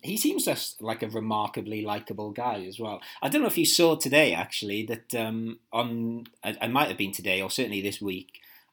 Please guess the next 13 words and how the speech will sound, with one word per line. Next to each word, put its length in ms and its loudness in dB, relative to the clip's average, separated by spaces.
on 320 4
the 300 0
La 180 2
Liga 420 4
website 640 -2
where 100 -2
they 100 0
do 220 -2
something 380 -2
called 340 -2
the 280 -2
Diana 480 4
Challenge. 800 0